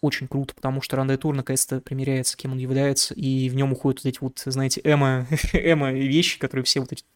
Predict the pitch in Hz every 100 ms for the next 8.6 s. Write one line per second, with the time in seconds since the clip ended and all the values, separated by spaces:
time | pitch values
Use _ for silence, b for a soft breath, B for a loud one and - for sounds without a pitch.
0 | - - 127 - 135 131 131 - 135 123
1 | - 135 - 131 131 - - 156 135 131
2 | 151 151 139 139 - 127 B B B B
3 | B B _ - - 156 143 143 - -
4 | 139 135 123 - 135 - 131 135 - 135
5 | 131 127 - - - b - 147 135 131
6 | 127 b b _ _ _ _ _ - 185
7 | 175 147 143 143 - - 165 - - 151
8 | - 151 143 151 -